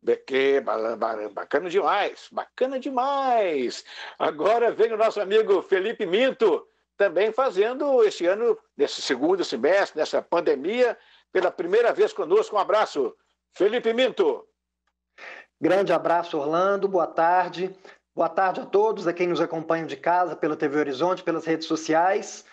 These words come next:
Speaker 2: Satisfação muito grande estar de volta.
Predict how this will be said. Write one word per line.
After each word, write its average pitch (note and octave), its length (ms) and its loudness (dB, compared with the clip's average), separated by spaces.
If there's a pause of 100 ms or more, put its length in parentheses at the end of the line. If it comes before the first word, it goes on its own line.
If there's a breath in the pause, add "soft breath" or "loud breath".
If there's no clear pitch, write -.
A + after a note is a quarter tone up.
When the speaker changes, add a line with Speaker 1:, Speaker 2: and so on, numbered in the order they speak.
(300 loud breath)
Speaker 2:
Satisfação C#4 640 0
muito B3+ 280 0
grande G#3 300 0
estar G#3 140 0
de B2+ 80 -10
volta. G#3+ 580 -2